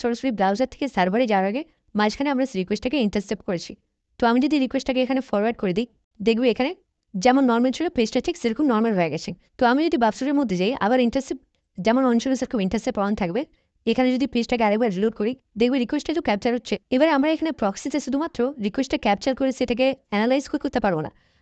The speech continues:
আমরা চাইলে এই রিকোয়েস্টটাকে এখানে মডিফাইও করতে পারি। কীরকমভাবে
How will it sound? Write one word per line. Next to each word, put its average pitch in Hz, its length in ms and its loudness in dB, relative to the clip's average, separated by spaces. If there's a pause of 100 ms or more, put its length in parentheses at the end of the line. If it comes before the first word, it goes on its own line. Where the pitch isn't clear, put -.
আমরা 247 240 4
চাইলে 311 180 0
এই 254 60 2
রিকোয়েস্টটাকে 254 400 -2
এখানে 285 220 0
মডিফাইও 214 360 0
করতে 180 220 -2
পারি। 151 120 -4 (380)
কীরকমভাবে 302 460 2